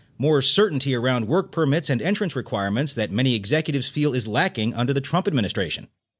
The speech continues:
Ben Zifkin, chief executive of Hubba, Inc, tells potential employees currently in the U S, "You don't have to stay in Canada forever,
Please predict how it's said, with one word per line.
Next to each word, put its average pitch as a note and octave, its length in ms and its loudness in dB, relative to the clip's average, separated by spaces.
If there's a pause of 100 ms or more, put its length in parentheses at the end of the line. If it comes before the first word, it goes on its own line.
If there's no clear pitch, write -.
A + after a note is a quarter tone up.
(120)
Ben C#3 200 2
Zifkin, C3 560 2 (120)
chief D#3 260 -2
executive C#3 520 0
of A2 140 -2
Hubba, E3 360 0
Inc, B2+ 280 -4 (400)
tells C3 260 0
potential C3+ 440 0
employees C3 540 2
currently C3 420 0
in A2+ 60 0
the A2 80 0
U G#2+ 220 -2
S, E3+ 300 2 (440)
"You A#2 100 -4
don't G3 200 2
have F#3+ 140 0
to B2+ 80 -4
stay D#3 300 2
in A2+ 100 2
Canada C3 360 0
forever, G2+ 460 -2